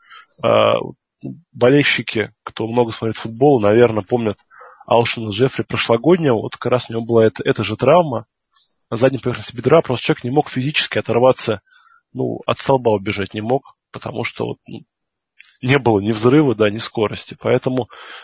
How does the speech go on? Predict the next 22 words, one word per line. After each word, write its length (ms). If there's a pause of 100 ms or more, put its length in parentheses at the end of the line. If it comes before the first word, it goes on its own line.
Демарко 440
Мюррей, 540 (1000)
м, 140 (500)
мне 260
очень 320
грустно, 360
как 100
человек, 220
который 240
сбросил 340
Дерека 340
Хенри 360
в 80
одной 260
лиге 300
неделю 260
назад. 400 (720)
Я 220
просто 440
рву 160
на 120
себе 460